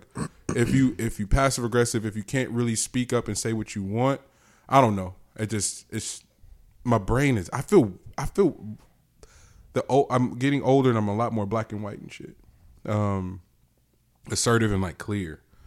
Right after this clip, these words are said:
So it's not as confused or not,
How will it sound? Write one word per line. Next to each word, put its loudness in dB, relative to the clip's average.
So 0
it's 0
not 4
as 0
confused 0
or 8
not, 6